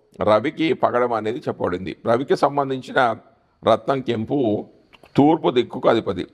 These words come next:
రవి బలంగా ఉన్నప్పుడు జన్మ ప్రదేశానికి తూర్పున నివసిస్తే వీళ్ళు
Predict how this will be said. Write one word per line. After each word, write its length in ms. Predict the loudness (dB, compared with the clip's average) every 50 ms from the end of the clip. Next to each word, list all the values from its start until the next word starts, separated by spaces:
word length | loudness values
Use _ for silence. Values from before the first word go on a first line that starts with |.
| _ 0 2
రవి 240 | 4 4 4 4 2
బలంగా 420 | 2 2 2 2 2 4 4 4
ఉన్నప్పుడు 460 | 4 4 0 -4 -4 -2 0 0 0 0 -4 _ _ _ _ _ -10
జన్మ 320 | -2 2 2 4 4 2 0
ప్రదేశానికి 800 | 2 2 2 4 4 2 2 2 -2 -4 -2 -4 -6 -6 -8
తూర్పున 520 | -6 _ 0 2 2 2 2 0 -2 0 0
నివసిస్తే 880 | 0 0 -2 -2 -2 -6 -6 -2 2 4 4 4 4 2 0 -2 -4 -18 _ _ _ 2
వీళ్ళు 480 | 4 4 4 4 4 2 2 2 0